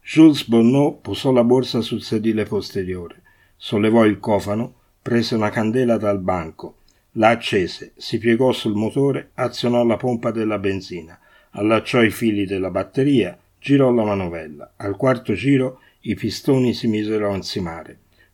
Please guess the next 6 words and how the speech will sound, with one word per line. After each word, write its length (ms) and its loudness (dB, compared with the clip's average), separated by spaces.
Tutto 320 4
l'insieme 600 2
singhiozzò, 800 -4
tossicchiò, 760 -6
scoppiettò, 840 0
protestò. 840 -4